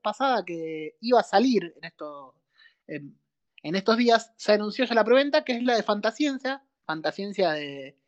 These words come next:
de un gran amigo, Mauro Mantera, alguien que queremos mucho, y está saliendo esta nueva edición a color que les comentamos la semana pasada por Rapdomante, este, esta nueva versión de Fantasciencia que salió hace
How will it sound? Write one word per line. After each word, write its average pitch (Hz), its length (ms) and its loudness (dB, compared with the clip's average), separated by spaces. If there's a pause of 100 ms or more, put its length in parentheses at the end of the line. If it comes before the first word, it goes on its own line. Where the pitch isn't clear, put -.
de 139 480 -6 (320)
un 175 160 -2
gran 190 160 4
amigo, 160 520 0
Mauro 156 240 -2
Mantera, 220 600 2
alguien 143 240 -12
que 131 100 -10
queremos 165 240 -2
mucho, 185 400 -2 (200)
y 147 920 -2 (240)
está 208 220 -2
saliendo 208 320 6
esta 185 240 0
nueva 202 180 6
edición 196 300 4
a 180 100 0
color 180 460 6
que 143 80 -10
les 135 80 -8
comentamos 151 400 -4
la 151 80 -8
semana 165 420 -8
pasada 214 560 -4
por 202 240 2
Rapdomante, 147 560 -8
este, 143 400 -18 (140)
esta 165 240 -4
nueva 185 540 2
versión 160 500 0
de 147 80 -6
Fantasciencia 170 600 -6
que 131 260 -18
salió 156 320 0
hace 131 340 -6